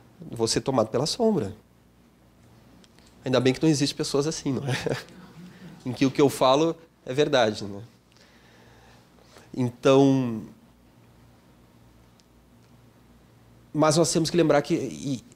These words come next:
que nós somos espíritos imortais. Então, aos poucos, nós vamos, num ato de humildade, encontrando dentro de nós aquela sabedoria,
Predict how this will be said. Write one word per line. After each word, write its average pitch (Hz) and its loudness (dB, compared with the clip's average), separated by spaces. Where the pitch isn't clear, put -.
que - -8
nós 147 2
somos 175 -2
espíritos 113 -8
imortais. - -12
Então, 123 4
aos 147 4
poucos, 175 0
nós 151 0
vamos, 151 0
num 139 2
ato 139 0
de 127 -2
humildade, 139 2
encontrando 160 2
dentro 143 2
de 127 -4
nós 117 4
aquela 113 0
sabedoria, 113 0